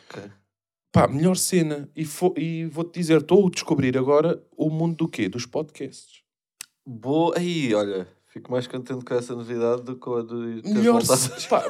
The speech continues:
Speaker 2: é a melhor cena pa-, para se ouvir no, no ginásio. Eu,
Speaker 1: Sim.
Speaker 2: agora eu
Speaker 1: Bué
Speaker 2: percebo
Speaker 1: da,
Speaker 2: porque é
Speaker 1: bué
Speaker 2: que
Speaker 1: da
Speaker 2: existe o
Speaker 1: fixe.
Speaker 2: podcast.
Speaker 1: Bué da fixe.
Speaker 2: O podcast é para as pessoas ouvirem no ginásio.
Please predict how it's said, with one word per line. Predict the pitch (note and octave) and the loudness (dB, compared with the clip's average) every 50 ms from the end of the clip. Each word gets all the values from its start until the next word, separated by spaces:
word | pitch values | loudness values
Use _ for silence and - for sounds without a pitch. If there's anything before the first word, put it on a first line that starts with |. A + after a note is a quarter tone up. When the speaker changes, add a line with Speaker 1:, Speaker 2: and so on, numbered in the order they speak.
| F#3+ F#3+ D#3+ D#3 - - _ | 4 4 4 0 -8 -16 _
Speaker 2:
é | - D3+ C#3+ | 0 2 2
a | |
melhor | D3+ E3+ F#3+ A3 A3+ G#3 | 2 4 6 8 6 6
cena | - - - - C3+ A#2+ A#2+ B2 D3 D#3+ D#3 _ - _ | 6 2 0 0 0 -2 -2 -2 -6 -8 -8 _ -20 _
pa-, | - F3+ E3+ | -4 -4 -4
para | E3+ - E3+ | -4 -6 -10
se | E3+ - | -6 -6
ouvir | F3 D#3+ E3+ F#3 F3+ | -6 -6 -4 -6 -4
no, | F3+ F#3 F#3 | -4 -4 -6
no | E3+ F#3 F#3+ | -6 -6 -8
ginásio. | F#3 F#3+ G#3 G3+ G3 G3 F#3+ - | -8 -8 -10 -10 -10 -12 -12 -10
Eu, | A#3 B3+ - | -10 -10 -8
Speaker 1:
Sim. | - D#3 C#3+ - | -8 -8 -8 -8
Speaker 2:
agora | C#3 B2 B2 A#2+ | -2 0 0 0
eu | C3 B2+ | 0 -2
Speaker 1:
Bué | - | -2
Speaker 2:
percebo | - G2+ - C#3+ D3+ D3 | -2 0 2 2 2 2
Speaker 1:
da, | - | 0
Speaker 2:
porque | A#2 - - | 0 2 2
é | |
Speaker 1:
bué | - | 0
Speaker 2:
que | - G3+ | 0 0
Speaker 1:
da | F#3+ | -2
Speaker 2:
existe | G#3 F3+ - | -2 -2 -2
o | G#3+ | 0
Speaker 1:
fixe. | F#3 | 4
Speaker 2:
podcast. | A3+ A3+ A3+ - - C#4 C4 B3 - - _ _ | 4 4 4 2 -2 -2 -2 -2 -4 -8 _ _
Speaker 1:
Bué | - A2 G#2+ - | -10 -8 -8 -6
da | - G#2 | -6 -10
fixe. | G2+ - - - F#2+ F#2 - - _ _ _ _ _ _ | -12 -12 -16 -16 -16 -16 -16 -18 _ _ _ _ _ _
Speaker 2:
O | _ C#4+ C4+ | _ -10 -8
podcast | - - C#3+ - - - G#2 G2+ - C#3+ | -2 -2 -4 -4 -2 -4 -4 -2 -2 -2
é | D3 | 0
para | D#3+ E3 | 0 -2
as | E3 | -2
pessoas | - - G#3+ G3 A3 | 0 0 2 2 2
ouvirem | A3 A3 B3 A#3+ C4 C4 | 2 2 2 2 2 2
no | C#4 C#4+ | 2 2
ginásio. | D4 F4 F4+ F#4+ F4+ F4 E4+ E4 E4+ | 2 0 0 -2 -4 -6 -8 -12 -14